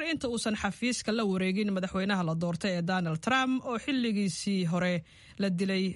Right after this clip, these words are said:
tiradii ugu badnayd tobannaan sano. Iyadoo wax ka yar hal bil ay uga harsan tahay xafiiska, ayaa Biden waxa uu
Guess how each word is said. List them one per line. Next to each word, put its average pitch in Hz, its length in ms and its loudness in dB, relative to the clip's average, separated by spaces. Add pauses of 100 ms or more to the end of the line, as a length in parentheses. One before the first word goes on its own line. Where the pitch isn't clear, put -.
tiradii 220 400 0
ugu 226 240 -2
badnayd 180 500 0 (120)
tobannaan 180 460 0
sano. 180 280 0 (1600)
Iyadoo 302 320 2
wax 294 140 -2
ka - 100 0
yar 247 240 2
hal 254 220 2
bil 220 240 0
ay 208 140 -2
uga 226 140 0
harsan 220 340 0
tahay 208 200 2
xafiiska, 202 540 -2 (100)
ayaa 175 400 2
Biden 202 400 2
waxa 208 400 0
uu 185 280 0